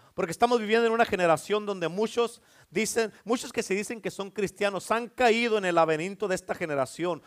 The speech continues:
donde se han enfriado y no están siguiendo a Cristo como se debe. Y así nunca puede ser un discípulo como se requiere. ¿Por qué?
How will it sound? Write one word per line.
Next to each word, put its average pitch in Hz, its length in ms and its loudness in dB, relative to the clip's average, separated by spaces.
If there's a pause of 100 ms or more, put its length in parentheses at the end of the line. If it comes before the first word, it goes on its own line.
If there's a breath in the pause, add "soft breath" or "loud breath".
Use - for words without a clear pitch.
(220 loud breath)
donde 196 280 -2
se 185 300 -2
han 240 240 0
enfriado 208 1040 6 (220 loud breath)
y 214 100 2
no 208 80 0
están 247 300 -2
siguiendo 226 460 0
a 214 120 0
Cristo 226 460 -2
como 185 260 -4
se 160 180 0
debe. 196 380 -2 (180 loud breath)
Y 185 80 0
así 254 560 2 (140 loud breath)
nunca 240 500 0
puede 226 240 6
ser 233 380 2 (140 loud breath)
un 226 180 -6
discípulo 202 640 -4
como 185 220 -4
se 175 120 -4
requiere. 185 460 0
¿Por 160 200 -4
qué? 240 240 4